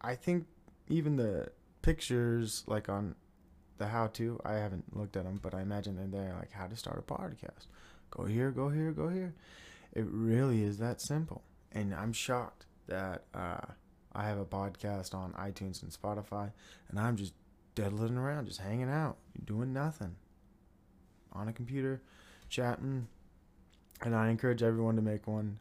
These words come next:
'cause it is kinda therapeutic to talk out loud, but you don't have to talk out loud. You can have somebody else talk for you for, for an hour. You can interview, uh, someone like Randall Carlson,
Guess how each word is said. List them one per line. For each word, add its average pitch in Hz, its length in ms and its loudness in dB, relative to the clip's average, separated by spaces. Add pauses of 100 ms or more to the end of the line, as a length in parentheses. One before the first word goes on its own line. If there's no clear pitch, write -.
'cause 123 220 0
it 135 100 4
is 165 160 6
kinda 160 240 2
therapeutic 147 800 4 (280)
to 117 100 -6
talk 143 320 4
out 139 140 6
loud, 143 340 6 (580)
but 123 100 -2
you 160 120 4
don't 180 80 6
have 175 100 4
to 175 80 -12
talk 185 240 -2
out - 140 -2
loud. 95 180 -2
You 113 80 -2
can 143 100 -2
have 135 140 0
somebody 131 260 -2
else 131 200 0
talk 98 240 -4
for 98 100 -10
you 95 160 -6 (100)
for, - 180 -10
for 107 200 -2
an 98 80 -2
hour. 90 220 -4
You 101 80 -10
can 107 140 -4
interview, 107 400 -2 (140)
uh, 92 220 -6
someone 113 260 -2
like 101 140 -2
Randall 107 320 0
Carlson, 101 600 -6